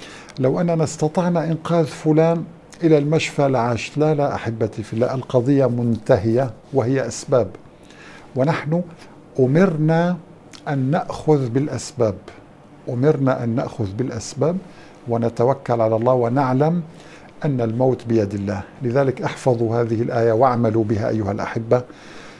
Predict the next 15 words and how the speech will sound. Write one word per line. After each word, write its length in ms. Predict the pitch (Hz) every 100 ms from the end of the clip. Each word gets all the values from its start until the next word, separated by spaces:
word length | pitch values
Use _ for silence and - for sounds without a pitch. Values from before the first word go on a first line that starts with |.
| - 135
و-، 80 | 127
و-، 420 | 143 151 131 -
ولتطمئن 840 | 127 127 120 - - 135 156 175
قلوبكم 680 | 156 135 127 113 104 113 104
بهذا 380 | 104 107 110 104
الكلام 460 | 98 117 120 117
الرائع، 380 | 110 113 - 110
كلام 380 | 101 117 113 110
الله 240 | 110 110
سبحانه 380 | 95 - - 107
وتعالى 480 | 104 104 104 107 -
الذي 260 | 117 107 110
تطمئن 480 | 120 - 120 123
به 220 | 113 107 107
القلوب. 520 | 107 - 110 131 147